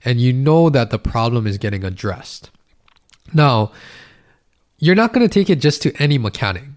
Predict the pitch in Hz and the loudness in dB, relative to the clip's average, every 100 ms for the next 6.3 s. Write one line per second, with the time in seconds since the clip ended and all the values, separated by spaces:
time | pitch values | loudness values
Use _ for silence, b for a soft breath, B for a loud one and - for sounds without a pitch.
0 | - 139 156 208 214 208 208 190 - 147 | -4 2 4 4 4 2 2 0 0 -2
1 | 147 151 156 131 120 135 143 139 143 120 | 0 0 0 0 -2 0 0 2 0 -2
2 | - 117 110 135 170 - - 120 117 120 | -2 0 2 0 -2 -10 -6 -2 -2 0
3 | 110 110 - 135 117 156 156 - - 107 | 0 -2 -2 0 2 2 0 -8 -6 -2
4 | 127 123 120 143 180 123 120 - B B | -2 -2 -2 2 2 2 0 -4 B B
5 | - 143 123 - 117 120 - 107 95 147 | 0 2 2 2 0 0 -4 -6 -2 -2
6 | - - | -2 -6